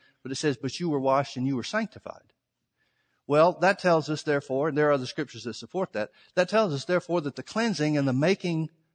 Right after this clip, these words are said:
make it the, the, the means whereby we are made holy was the blood of Jesus. Yet the Bible also says there are other scriptures that talk about how that our lifestyle provides sanctification for us.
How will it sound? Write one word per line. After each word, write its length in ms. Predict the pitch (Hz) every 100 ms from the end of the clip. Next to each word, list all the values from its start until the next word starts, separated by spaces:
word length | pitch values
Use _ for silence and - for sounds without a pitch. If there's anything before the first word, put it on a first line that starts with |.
| _ _ _ _ _ _ _ -
make 280 | 147 180
it 120 | 147 131
the, 220 | 143 139
the, 240 | 131 143
the 180 | 127 139
means 360 | 156 208 196 185
whereby 320 | 170 156 151
we 240 | 147 185
are 160 | 160 156
made 240 | 147 139
holy 320 | 123 233 185
was 200 | 135 135
the 80 | 127
blood 220 | 120 127
of 80 | 107
Jesus. 500 | - 226 - - - _ _ _ _ _ _ _ _ _ - - -
Yet 180 | 190 190
the 80 |
Bible 380 | 156 185 185 170
also 260 | 226 262 -
says 320 | - 143 170
there 140 | 156
are 60 | 151
other 180 | 185 185
scriptures 420 | - 151 - 143
that 100 | 139
talk 220 | 160 156
about 240 | 147 139 135
how 300 | 143 139 - _ _ -
that 100 | 135
our 160 | 127
lifestyle 640 | 127 170 262 - - 127 139
provides 480 | - 131 190 233 -
sanctification 720 | 147 127 - 113 110 - 95
for 200 | 95 -
us. 160 | -